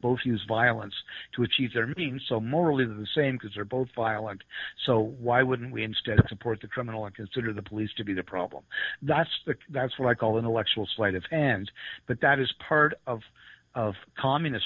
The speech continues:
theory. This is all Marxism, by the way, and it's all political correctness, uh, correctness or cultural Marxism as a bunch. These are, these are all words referring to different aspects of the same general strategy, right? So bringing it back to today, there are Marxist groups,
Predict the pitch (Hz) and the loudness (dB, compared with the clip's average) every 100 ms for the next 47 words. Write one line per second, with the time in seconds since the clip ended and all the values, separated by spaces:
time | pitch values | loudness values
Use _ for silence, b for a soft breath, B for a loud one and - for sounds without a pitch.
0 | - 98 98 131 160 156 208 127 123 135 | -6 -6 -4 -4 -2 0 0 0 -4 -4
1 | 107 101 95 90 95 92 127 - B B | -10 -10 -14 -16 -12 -10 -12 -14 B B
2 | - 123 117 127 127 - 139 131 - 120 | -2 0 2 2 2 2 0 -2 0 0
3 | - 117 - 127 - 127 117 127 123 165 | 0 -6 -6 -6 -6 -8 -2 0 0 -2
4 | - - B B 120 - 139 143 135 117 | -4 -8 B B -8 0 0 0 -2 0
5 | 113 - 127 143 123 117 113 135 139 B | -2 -2 4 4 4 -4 -4 -2 -2 B
6 | B B _ 165 175 190 147 165 170 139 | B B _ 0 2 2 0 2 2 2
7 | 131 135 - 120 131 123 113 135 123 117 | 2 0 0 -2 0 0 0 0 -2 -8
8 | _ - 127 117 117 - 120 - 113 113 | _ -12 -4 -2 -2 0 0 0 -4 -4
9 | - - 139 135 139 151 B B - 135 | -4 2 2 2 0 -6 B B 0 4
10 | 120 117 110 - - 147 123 110 98 98 | 4 2 0 0 2 4 4 2 -4 -6
11 | - - 156 - B B B - 143 117 | -6 -4 -6 -8 B B B 0 2 2
12 | 117 156 147 139 131 127 - 113 110 123 | 2 2 2 4 4 4 0 -8 -2 0
13 | 117 92 - B B B - 139 190 139 | 0 -4 -12 B B B 4 4 4 2
14 | 135 _ _ - 139 131 156 - 156 - | 0 _ _ -8 0 2 2 0 -4 -2
15 | - 123 | -2 -4